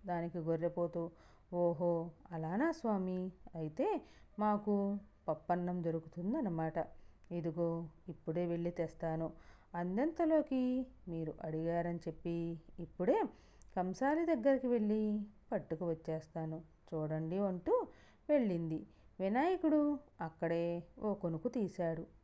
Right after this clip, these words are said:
ఆయన లేచి చూసేసరికి సాయంకాలం అయింది. పోయిన వాళ్ళు ఇద్దరూ ఇంకా తిరిగి రాలేదు. ఇక దాంతో వినాయకుడే మెల్లిగా ఎలుక వాహనం ఎక్కి బయలుదేరాడు.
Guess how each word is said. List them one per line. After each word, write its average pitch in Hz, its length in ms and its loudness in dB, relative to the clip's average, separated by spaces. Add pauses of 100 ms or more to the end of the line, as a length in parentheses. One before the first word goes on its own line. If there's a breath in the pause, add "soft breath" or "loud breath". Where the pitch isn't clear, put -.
(200)
ఆయన 156 240 -4
లేచి 160 420 -6
చూసేసరికి 185 720 -2 (400 loud breath)
సాయంకాలం 180 760 0
అయింది. 175 460 0 (320)
పోయిన 180 540 2
వాళ్ళు 165 280 0
ఇద్దరూ 165 680 0 (220)
ఇంకా 170 380 2
తిరిగి 202 300 4
రాలేదు. 156 440 0 (460 soft breath)
ఇక 262 360 2 (320 loud breath)
దాంతో 208 460 2
వినాయకుడే 226 960 2 (200)
మెల్లిగా 165 840 0 (200)
ఎలుక 160 260 -4
వాహనం 175 520 -2
ఎక్కి 330 460 0 (480 loud breath)
బయలుదేరాడు. 165 800 4